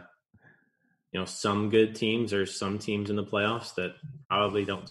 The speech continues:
deserve to be there, but there's gonna be some, some good games, um,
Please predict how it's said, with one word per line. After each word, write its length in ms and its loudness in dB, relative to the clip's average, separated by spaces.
deserve 440 -2
to 120 -20
be 160 -2
there, 240 2
but 200 2
there's 160 -2
gonna 120 2
be 120 4
some, 420 -4
some 240 -4
good 180 2
games, 500 -2
um, 480 -12